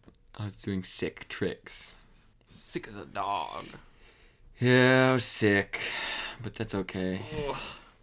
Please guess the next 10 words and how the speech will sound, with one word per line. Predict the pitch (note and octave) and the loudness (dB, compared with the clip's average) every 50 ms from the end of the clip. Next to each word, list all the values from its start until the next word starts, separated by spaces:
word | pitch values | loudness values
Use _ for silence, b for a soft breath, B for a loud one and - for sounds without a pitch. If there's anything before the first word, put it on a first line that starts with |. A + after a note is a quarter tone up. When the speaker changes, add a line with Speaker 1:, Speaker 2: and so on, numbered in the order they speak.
| B B B B B B B B B B B | B B B B B B B B B B B
Speaker 1:
Henry, | - A2+ A2 A#2 A2+ | -8 -4 0 2 2
you're | A#2+ B2+ | 4 4
not | C3+ B2 D#2+ | 4 2 2
looking | E2 G2+ - G#2 F#2+ | 0 -2 -4 -4 -4
too | - G#2+ F#2+ | -2 -2 0
great. | F#2+ G#2+ G2+ F#2 | 0 2 2 2
What's | F#2+ G#2+ G#2+ - | 0 -2 -4 -2
wrong | A#2 A2+ A2+ A2 | -2 -2 0 -2
with | G#2 G2+ - | -2 -4 -4
you? | G2+ G#2 G2+ G#2 | -4 -4 -4 -4